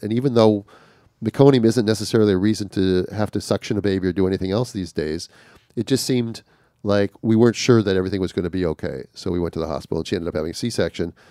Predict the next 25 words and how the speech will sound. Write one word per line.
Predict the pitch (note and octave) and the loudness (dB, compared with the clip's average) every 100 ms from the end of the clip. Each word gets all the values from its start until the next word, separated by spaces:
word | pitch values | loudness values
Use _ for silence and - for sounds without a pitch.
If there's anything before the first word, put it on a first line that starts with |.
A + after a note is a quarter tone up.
| _ - | _ -4
By | A2+ | 0
the | |
time | C#3+ B2+ | 4 2
she | A#2 | 4
got | A#2+ - | 4 4
there, | G2 | 0
she | G#2 | -2
was | |
completely | - F#2 E2 | -6 -4 -4
dilated. | E2+ D#2 C2+ D2 D#2+ | -2 -4 -4 -6 -8
But | - E2+ | -8 -6
the, | E2 E2 E2+ - - | -6 -6 -8 -14 -12
and | G2+ | -6
the | |
doctor | F#2+ C3 B2+ | 0 0 2
was | G2+ | -2
a | F#2 | 0
really | A#2 A#2 | 2 2
nice | F#2+ E2+ | 2 -4
doctor | - E2 D#2 - E2+ - - | -2 -4 -2 -4 -6 -8 -10
up | |
in | E2+ | -10
Ventura. | D#2+ D#2+ F#2 E2+ - - - - _ - | -10 -4 -2 -2 -6 -20 -20 -20 _ -4
And | G#2 F#2+ F2+ F2+ F2+ F#2+ | -2 -2 -2 -4 -6 -12
she | G2+ - F#2+ F#2+ F#2 F#2 F#2+ | -12 -6 -4 -2 -2 -4 -6